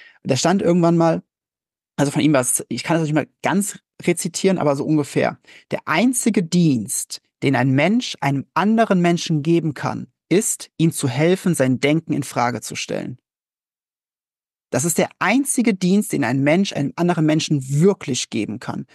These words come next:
Ihm zu helfen, dass er sein eigenes Denken in Frage stellt, weil das eigene Denken eben die eigene Real-, die kom-, gesamte Realität ausmacht.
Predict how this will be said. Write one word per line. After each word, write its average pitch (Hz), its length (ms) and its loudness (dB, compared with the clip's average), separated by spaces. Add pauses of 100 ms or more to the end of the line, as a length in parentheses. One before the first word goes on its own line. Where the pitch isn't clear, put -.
(220)
Ihm 135 140 -2
zu - 160 -2
helfen, 180 420 2
dass 147 200 0
er 170 420 2 (100)
sein 117 180 -4 (100)
eigenes 170 480 0
Denken 156 340 0
in 143 80 0
Frage 131 400 -2
stellt, - 480 -2 (360)
weil 165 500 2 (220)
das - 120 -6
eigene 160 320 0
Denken 151 320 0
eben 147 180 0
die 139 120 -2
eigene 139 300 2
Real-, 131 180 0
die - 160 -6
kom-, 135 240 -2
gesamte 170 580 2
Realität 151 600 0
ausmacht. 127 640 -2